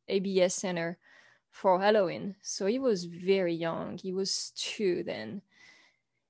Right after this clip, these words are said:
And, uh, you know, I went there because I thought it would be nice to connect with other moms who had autistic children. And I was really excited 'cause Charlie, we couldn't go out anymore. It,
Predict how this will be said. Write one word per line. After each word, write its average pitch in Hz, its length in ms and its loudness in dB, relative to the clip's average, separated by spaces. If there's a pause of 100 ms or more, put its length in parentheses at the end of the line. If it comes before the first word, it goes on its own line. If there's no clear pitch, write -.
(120)
And, 208 320 8
uh, 185 600 6 (380)
you 262 120 -2
know, 240 80 6
I 202 140 8
went 220 300 4
there 190 280 4
because 180 840 0 (180)
I 190 180 0
thought 202 360 -4
it 196 60 -2
would 185 160 0
be 185 100 -2
nice 180 320 0
to - 100 -10
connect 190 420 -2
with 175 320 0
other 208 300 2
moms 220 540 0
who 202 120 -2
had 185 180 0
autistic 202 500 -6
children. 202 920 -4
And 175 440 -8
I 202 120 -4
was 202 420 -4
really 208 240 4
excited 202 640 0
'cause - 420 -8 (480)
Charlie, 202 920 -4
we 220 200 -6
couldn't 208 500 -2 (220)
go 190 160 0
out 185 340 2
anymore. 175 480 -4
It, 180 160 -8